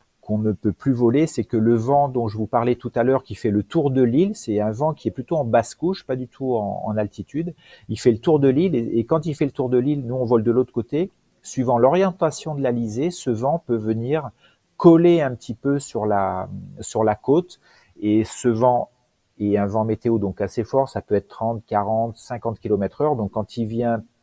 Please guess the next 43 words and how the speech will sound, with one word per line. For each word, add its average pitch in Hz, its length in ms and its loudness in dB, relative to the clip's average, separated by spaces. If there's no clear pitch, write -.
il 104 200 0
est 101 60 2
parallèle 135 420 2
à 127 40 4
la 120 80 2
côte - 240 -6
et 104 60 -6
qu'il - 140 -12
se - 120 -16
rapproche 143 540 -2
de 117 60 -2
la 104 120 0
côte, 147 280 -4
là 120 160 4
ça - 160 -6
peut, 117 400 0
euh, 87 880 -12
évi-, 117 320 -2
ça, - 220 -14
ça, 82 220 -10
ça 98 160 -6
peut, 113 440 -2
euh, 104 60 -8
on, 101 260 -4
on 101 80 -6
peut 135 180 0
ne 120 120 -2
pas 135 280 2
voler 120 400 2
alors 113 200 0
que - 40 -18
ça 104 120 -2
décolle 127 360 2
bien, 127 220 0
mais 120 120 -2
en 101 100 0
bas 113 100 2
c'est 113 140 -6
trop - 160 -8
fort. 120 320 -6
Donc 92 240 -14
il 87 80 -18
faut 98 400 -2